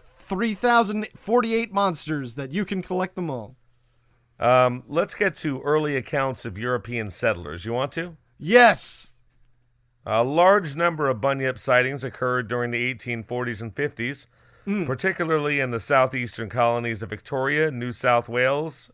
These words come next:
Speaker 2: uh, shout out to Chris Lilly,
Speaker 1: Mm.
Speaker 2: and South Australia, as European settlers extended their reach. The following is not an exhaustive list of accounts.
Speaker 1: All
Speaker 2: There
Speaker 1: right.
Speaker 2: was the Hume find of eighteen eighteen.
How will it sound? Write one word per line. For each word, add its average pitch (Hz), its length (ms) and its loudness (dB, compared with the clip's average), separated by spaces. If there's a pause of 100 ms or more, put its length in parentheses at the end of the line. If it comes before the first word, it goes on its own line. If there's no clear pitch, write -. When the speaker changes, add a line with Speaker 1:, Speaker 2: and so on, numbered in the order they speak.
Speaker 2:
uh, 104 340 4
shout 110 260 0
out 101 180 0
to - 40 -12
Chris 113 320 -10
Lilly, 120 360 -2 (420)
Speaker 1:
Mm. 196 180 2
Speaker 2:
and 131 120 0
South 147 340 4
Australia, 139 800 0
as 92 240 -4
European 120 500 -2
settlers 117 480 -2
extended 113 460 -4
their 107 120 0
reach. 127 460 -8 (580)
The 120 100 -4
following 127 600 4
is 107 280 -6
not 120 440 0
an 101 140 -4
exhaustive 107 640 -2
list 107 280 -6
of 87 80 -6
accounts. 95 720 -6 (1200)
Speaker 1:
All 170 220 0
Speaker 2:
There 147 80 4
Speaker 1:
right. 135 80 4
Speaker 2:
was 123 160 -2
the 135 100 -2
Hume 147 600 -2
find 95 640 -2
of 107 260 -2
eighteen 139 560 -4
eighteen. 120 760 -8